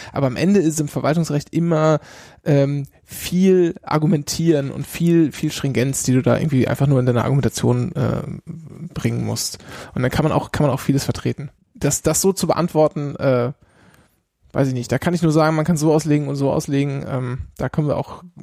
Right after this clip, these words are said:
alleine über die Frage könnten wir jetzt wahrscheinlich zwei Stunden sprechen und hätten am Ende noch kein Ergebnis. Ähm, ich würde aber sagen, da, darüber können wir, können wir später mal, wir, also ganz grundsätzlich muss man, glaub ich, erstmal erklären, was ist überhaupt eine Gebühr? Ähm, und da geht's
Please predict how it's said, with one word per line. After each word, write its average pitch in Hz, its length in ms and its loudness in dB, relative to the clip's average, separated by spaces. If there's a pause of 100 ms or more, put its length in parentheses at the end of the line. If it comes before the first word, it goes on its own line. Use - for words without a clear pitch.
(260)
alleine 165 340 4
über 156 180 2
die 160 100 -2
Frage 131 360 0
könnten 135 240 -2
wir 135 80 -2
jetzt 135 140 -6
wahrscheinlich 139 280 -4
zwei - 180 0
Stunden 139 240 -8
sprechen 147 380 -4 (260)
und 143 160 0
hätten 147 140 2
am 135 80 0
Ende 139 160 -2
noch 127 80 -4
kein 123 140 -4
Ergebnis. 123 440 -8 (560)
Ähm, 143 400 2
ich 156 160 -2
würde 175 120 4
aber 156 100 4
sagen, 160 240 2
da, 160 80 4
darüber 151 360 2
können 170 200 2
wir, 147 180 2
können 139 140 -2
wir - 40 0
später 170 280 2
mal, 123 180 0
wir, 139 280 -2 (260)
also 131 180 -2 (160)
ganz 160 220 2
grundsätzlich 170 420 0
muss 156 140 0
man, 151 80 0
glaub 143 100 4
ich, 147 80 2
erstmal 147 280 0
erklären, 143 360 0 (100)
was 143 240 -2
ist - 140 -2
überhaupt 151 360 -2
eine 143 100 0
Gebühr? 135 500 2 (800)
Ähm, 131 560 2 (600)
und 143 180 2
da 143 80 4
geht's 151 380 -2